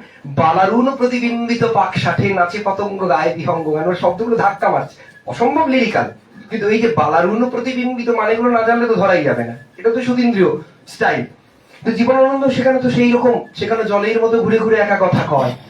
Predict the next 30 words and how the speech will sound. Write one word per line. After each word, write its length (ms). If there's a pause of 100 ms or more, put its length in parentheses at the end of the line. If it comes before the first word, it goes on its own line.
(240)
শব্দগুলো 420
আমরা 160
জানি, 220
কিন্তু 220
এইভাবে 420
তো 80
আমরা 200
"জলের 340
মতো 180
ঘুরে 160
ঘুরে 160
একা 160
কথা" 220
কয়ে 100
উপমা 360
নিয়ে 120
আগে 180
কখনো 260
ভাবিনি। 320 (880)
দ্বিতীয়ত 440 (680)
আর 160
একটা 200
যেটা 160
জিনিস, 280 (460)
যেটা 180
আমরা 160
সঞ্জয় 340
ভট্টাচার্যের 600
লেখার 240
মধ্যেও 460